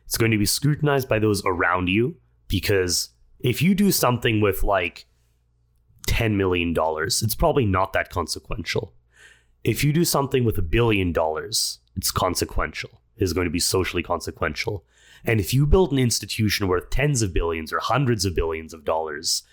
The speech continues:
then you are building society-shifting institutions, for better or worse. You now have a completely different set of problems, which is that when you mobilize your wealth, right, when you mobilize your personal empire in any given direction,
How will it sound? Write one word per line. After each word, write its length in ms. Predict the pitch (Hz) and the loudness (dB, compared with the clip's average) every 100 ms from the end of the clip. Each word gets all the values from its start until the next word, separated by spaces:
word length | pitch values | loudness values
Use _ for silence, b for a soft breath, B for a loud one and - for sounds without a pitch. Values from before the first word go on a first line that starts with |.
| b b b | b b b
then 380 | 95 104 101 | 0 2 2
you 280 | 95 92 107 | 2 2 4
are 140 | 104 95 | 4 2
building 460 | 101 95 92 90 | 2 2 2 0
society-shifting 1120 | 87 95 - 95 87 85 85 - 85 - 82 | -2 -2 0 2 2 0 -2 0 -2 -2 -6
institutions, 960 | 87 80 - - - - 143 - - - b b | -4 -6 -8 -10 -6 -6 -8 -6 -6 -6 b b
for 80 | - | -4
better 300 | 85 90 85 | 0 0 2
or 120 | 80 | 0
worse. 520 | 76 76 73 - - - b b | 0 -2 -2 -2 -4 -8 b b
You 160 | 110 113 | -2 2
now 140 | 113 | 2
have 100 | 113 | 2
a 60 | 110 | 0
completely 500 | 104 - 107 90 95 | -2 0 -2 -2 -4
different 400 | 82 92 - 92 | -2 -4 -2 -2
set 160 | 90 | -2
of 100 | 85 | -2
problems, 640 | - 87 80 151 127 - - b b | -2 -4 -2 -4 -4 -4 -6 b b
which 240 | 101 110 120 | -2 0 0
is 140 | 98 | 0
that 220 | 110 101 - - - | 0 0 -2 -16 -8
when 380 | 98 104 123 147 | -2 2 2 2
you 180 | 143 127 | 2 2
mobilize 680 | 113 110 107 98 95 87 95 | 4 2 2 2 2 0 -2
your 140 | 90 | -2
wealth, 460 | 85 85 80 - - | 0 -2 -2 -12 -4
right, 180 | 95 87 | -2 0
when 140 | 104 | 0
you 100 | 95 | 0
mobilize 440 | 95 101 101 98 98 | 2 0 0 0 -2
your 100 | 90 | 0
personal 400 | 120 - 98 90 | 0 0 0 0
empire 640 | 92 87 92 90 90 - b b b | -2 -2 0 2 0 -4 b b b
in 240 | 120 123 107 | 0 0 2
any 320 | 110 107 107 | 0 0 -2
given 340 | 98 98 101 | 0 0 0
direction, 760 | 95 92 87 90 - 143 139 156 | 0 0 0 0 0 0 0 -4